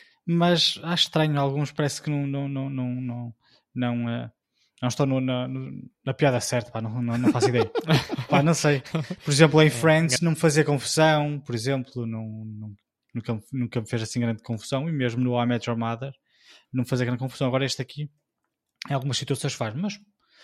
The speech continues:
Speaker 1: tirando isso, continuo, continuo, continuo a ver e, e gostei. E, e continuo com a mesma, com a mesma impressão da,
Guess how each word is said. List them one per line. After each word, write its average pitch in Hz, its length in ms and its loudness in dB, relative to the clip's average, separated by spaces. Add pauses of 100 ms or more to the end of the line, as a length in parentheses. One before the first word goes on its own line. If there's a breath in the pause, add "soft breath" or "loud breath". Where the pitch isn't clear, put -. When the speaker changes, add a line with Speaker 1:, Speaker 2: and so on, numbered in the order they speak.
(200 soft breath)
Speaker 1:
tirando 185 340 4
isso, - 240 2
continuo, 156 640 0 (380 loud breath)
continuo, 135 680 -2
continuo 131 360 0
a 123 40 4
ver 135 260 2
e, 151 340 -2
e 135 40 -6
gostei. 110 460 0 (380 loud breath)
E, 143 320 0
e 139 40 -6
continuo 165 540 2
com 147 160 -2
a 147 40 2
mesma, 151 420 2
com 151 120 -4
a 147 40 2
mesma 151 280 2
impressão 156 420 -2
da, 156 360 0